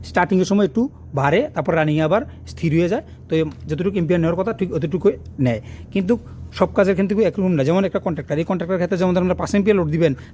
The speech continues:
তাও আপনি পঁচিশ এম্পিয়ার আপনি কন্ট্রাক্টরটা নিলে বেস্ট, কারণ এখানে আপনি রিলে নিতেছেন, আপনার লোড অনুযায়ী কিন্তু রিলে নিতেছেন। যেমন ডলের স্টার্টারে, যেমন, আহ, আমরা যখন স্টার্টার ক-, কন্ট্রোল করবো, ওইখানেও আপনার রিলে, রিলে রেঞ্জ এবং কি স্টার্টার বড় নিতে হয়, তখন আমরা অ্যাডজাস্ট করে দিই।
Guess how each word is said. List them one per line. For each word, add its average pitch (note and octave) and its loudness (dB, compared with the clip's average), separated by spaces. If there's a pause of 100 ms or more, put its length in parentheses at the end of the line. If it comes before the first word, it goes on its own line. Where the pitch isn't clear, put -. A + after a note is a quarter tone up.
তাও E3 4
আপনি E3+ 2
পঁচিশ F3 -2
এম্পিয়ার F#3 2 (200)
আপনি D#3 0
কন্ট্রাক্টরটা D3+ 2
নিলে D3+ 4
বেস্ট, C3 0
কারণ G3+ 2
এখানে G3 2
আপনি G#3 2
রিলে E3 4
নিতেছেন, D3+ 0 (500)
আপনার F3+ 0
লোড F3+ 4
অনুযায়ী F#3 4
কিন্তু G3+ 0 (680)
রিলে E3+ 4
নিতেছেন। C#3+ 0 (360)
যেমন F3+ 2
ডলের F3 6
স্টার্টারে, D3+ -2 (360)
যেমন, F3+ 0
আহ, E3+ 2
আমরা E3+ 2
যখন F3+ -2
স্টার্টার E3+ -2
ক-, E3+ 0
কন্ট্রোল E3+ 0
করবো, D3+ 2 (220)
ওইখানেও F#3 4
আপনার G#3 0 (180)
রিলে, D#3+ 2 (240)
রিলে E3 4
রেঞ্জ E3 0
এবং D#3 -4
কি D#3 -4
স্টার্টার D3+ -4
বড় C#3+ -2
নিতে E3 -2
হয়, E3+ 0 (220)
তখন D#3+ 2
আমরা D3+ 4
অ্যাডজাস্ট C3+ 2
করে C3+ 0
দিই। E3+ 0